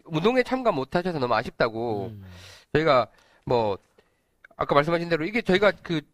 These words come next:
Speaker 1: 중국에 뭐, 수출도
Speaker 2: 아,
Speaker 1: 준비를 하고 있고.
Speaker 2: 천만 원 넘지요.
Speaker 1: 천만 원 넘죠.
Speaker 2: 지금 현재 중국에서 스크린 골프가, 골프장 같은 경우에는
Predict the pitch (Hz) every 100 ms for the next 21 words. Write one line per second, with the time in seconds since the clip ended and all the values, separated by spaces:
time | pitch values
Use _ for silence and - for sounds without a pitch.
0 | _ - 247 285 269 208 - - 143 127
1 | 131 - 202 156 180 175 139 196 185 120
2 | 160 147 247 269 285 185 131 143 - 151
3 | 95 107 208 120 104 - 120 98 170 202
4 | 196 226 220 - 160 160 151 147 170 160
5 | - 165 156 135 - 147 190 120 - _
6 | _ _ _ - 170 165 175 180 165 -
7 | 151 147 139 131 127 139 214 220